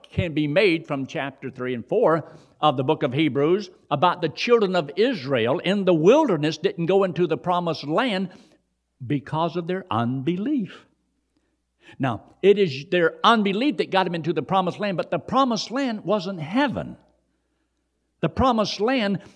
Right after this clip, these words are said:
was a place of victory. For the mature Christian, the wilderness is like for the, the person who just wanders all over the place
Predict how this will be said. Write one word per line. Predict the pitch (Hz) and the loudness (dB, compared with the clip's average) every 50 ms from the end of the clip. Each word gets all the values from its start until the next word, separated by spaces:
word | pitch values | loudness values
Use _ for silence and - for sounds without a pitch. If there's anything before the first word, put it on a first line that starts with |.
| _ - | _ 0
was | 180 202 185 190 | 0 2 2 2
a | 180 | 0
place | 175 175 - 196 214 208 208 - - | 0 0 -2 0 0 0 0 -2 -2
of | - 185 180 175 156 135 123 123 | 2 2 2 2 0 -4 -2 2
victory. | 143 311 359 - - - - - 123 110 101 87 76 65 - _ _ _ _ _ _ _ _ _ _ - | 2 2 2 2 -4 -14 -10 -6 -4 -2 -2 -4 -6 -8 -12 _ _ _ _ _ _ _ _ _ _ 2
For | - 180 | 2 4
the | 156 185 170 160 - - | 4 4 2 2 0 -4
mature | - 165 175 170 - - - - 320 302 247 226 | -2 -2 -2 -2 -2 -2 -2 0 2 4 2 2
Christian, | - - - 370 330 - - - - - 156 170 208 208 - - - - - - - | 0 0 2 2 2 0 -2 -6 -4 -2 0 0 0 -2 -4 -6 -14 -20 -20 -6 0
the | - 202 196 | 4 4 4
wilderness | 190 208 311 359 381 381 349 254 190 156 151 175 226 226 - - - _ _ _ - | 4 4 2 4 4 4 4 2 0 0 2 2 2 0 -2 -6 -18 _ _ _ -6
is | 160 143 - | -6 -4 0
like | 175 180 180 175 175 - | 0 0 0 0 0 0
for | 170 156 | 0 2
the, | 139 147 143 143 127 110 - - - _ | 2 4 2 2 2 -2 -6 -16 -14 _
the | - 139 | -6 -6
person | 135 - - 170 156 - 139 123 | -4 0 0 0 0 0 -4 -6
who | 113 131 131 | -4 -4 -4
just | 113 139 135 127 - - - _ _ _ _ _ _ _ - | -2 -2 -2 -2 -4 -8 -18 _ _ _ _ _ _ _ -8
wanders | 98 104 120 127 131 127 120 110 | -4 -2 -2 -2 -2 -4 -2 0
all | 110 123 120 123 123 | 2 2 4 4 2
over | 123 101 95 | 2 0 -2
the | 87 78 | -6 -8
place | - - 101 76 76 71 - - - | -8 -8 -8 -8 -8 -10 -14 -16 -18